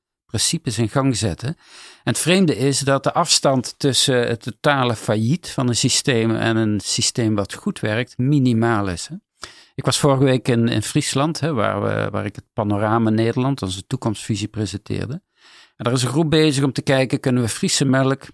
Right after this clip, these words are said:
in Friese supermarkten zetten? En dan laten we de burger twee cent per liter meer betalen, hè. En dat lijkt helemaal niets, hè.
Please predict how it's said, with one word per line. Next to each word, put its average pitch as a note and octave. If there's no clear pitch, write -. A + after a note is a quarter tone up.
in A#2+
Friese -
supermarkten C3+
zetten? -
En B2+
dan A#2
laten B2
we A#2
de A2+
burger B2
twee E3
cent -
per A2
liter A#2+
meer A2+
betalen, G#2
hè. C#3+
En F#3
dat G2+
lijkt B2
helemaal B2
niets, A#2+
hè. D#3